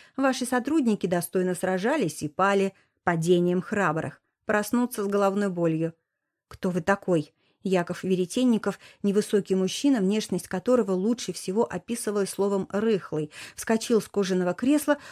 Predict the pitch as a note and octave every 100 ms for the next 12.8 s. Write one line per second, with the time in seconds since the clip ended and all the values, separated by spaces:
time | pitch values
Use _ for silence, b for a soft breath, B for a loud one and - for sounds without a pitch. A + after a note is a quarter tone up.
0 | B A3 - G#3 G3+ A3 A#3 A#3 A3 G#3
1 | F#3+ F#3 - F#3+ E3 D#3 D#3 - _ -
2 | F3+ G#3+ A#3+ B3+ A#3 A#3 F3 - - _
3 | _ _ _ _ _ - A3 G#3 F#3+ F#3
4 | - F#3+ F3+ F3+ _ _ _ - G3+ G#3
5 | G#3 G#3+ G3+ A3 A3+ B3+ C#4 B3+ G3 F#3+
6 | F#3+ A3+ G#3 G#3 G3 F3+ - F#3 F3 -
7 | B3+ G#3 G3 D#3 D3 - b b b C#4+
8 | C4+ G#3 - F3 - E4+ D4+ F3+ F3 D#3+
9 | D3 - E3 _ _ _ _ _ F#3 F3+
10 | A3+ A#3 A#3 A#3 A3+ A#3 D#4+ D4+ D4 C#4
11 | C#4+ - D#4 C#4 G3 F#3+ F#3 - F#3+ G3+
12 | G3 G#3+ A#3 A3+ F3 E3+ E3